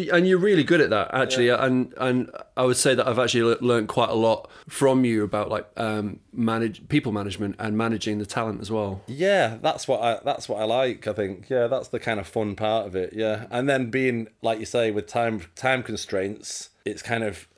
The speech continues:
Speaker 2: having a little bit of a, a little few tricks up your sleeve to kind of get what you need quickly.
Speaker 1: Like what?
Speaker 2: Like, I always, like, dance around, and, like, if I want to do something a bit stupid, then I'll have to do it first. I act it out.
Speaker 1: Right.
Speaker 2: And I'm big,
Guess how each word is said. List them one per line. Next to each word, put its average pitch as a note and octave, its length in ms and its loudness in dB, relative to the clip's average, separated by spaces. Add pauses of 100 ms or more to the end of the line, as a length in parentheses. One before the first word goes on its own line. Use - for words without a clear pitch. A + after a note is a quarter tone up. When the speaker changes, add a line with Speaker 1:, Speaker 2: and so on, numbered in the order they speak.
Speaker 2:
having A#2 220 -2
a A2+ 40 -2
little A2+ 220 -2
bit A#2 160 -2
of G#2 140 -4
a, A2 200 0
a B2 60 -6
little A2 200 -4 (100)
few - 120 -4
tricks - 360 -4
up A#2+ 80 -2
your A#2 100 -6
sleeve C#3 400 0
to - 80 -2
kind B2+ 240 2
of A2 80 -4
get C3+ 380 0
what B2 260 -4
you B2+ 100 -4
need C3 360 -2
quickly. F#3+ 580 2 (180)
Speaker 1:
Like A#2+ 280 0
what? G#2 260 0
Speaker 2:
Like, D#3+ 140 4
I G3 40 4
always, F#3 140 4
like, C#3 100 2
dance B2+ 260 0
around, C#3 360 2
and, B2+ 80 -2
like, A#2+ 140 -2
if A#2 140 -4
I - 20 0
want C#3+ 200 -2
to - 60 -14
do C#3+ 80 -4
something B2+ 300 -4
a - 20 -2
bit A2 180 -4
stupid, C#3+ 380 -4
then A2 100 0
I'll A2 100 -2
have B2 100 -2
to - 80 -10
do G#2+ 180 -2
it G2+ 100 -4
first. B2 360 0
I G2+ 80 2
act - 240 -4
it F2 60 -4
out. A#2+ 440 0
Speaker 1:
Right. A2 340 2
Speaker 2:
And A#2 140 0
I'm A2+ 60 0
big, C3+ 200 0